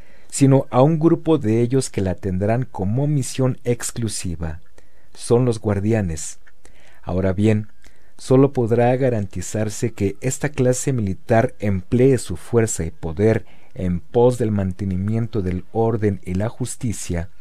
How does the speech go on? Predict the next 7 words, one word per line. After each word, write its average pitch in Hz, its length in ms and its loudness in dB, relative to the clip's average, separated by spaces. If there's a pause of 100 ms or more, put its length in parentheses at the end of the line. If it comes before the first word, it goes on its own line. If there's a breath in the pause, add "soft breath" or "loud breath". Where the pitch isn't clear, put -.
(480 loud breath)
si 139 120 2
saben 165 480 6
en 117 320 0
qué 156 180 0
consiste 135 680 -2
el 90 180 0
bien, 104 420 2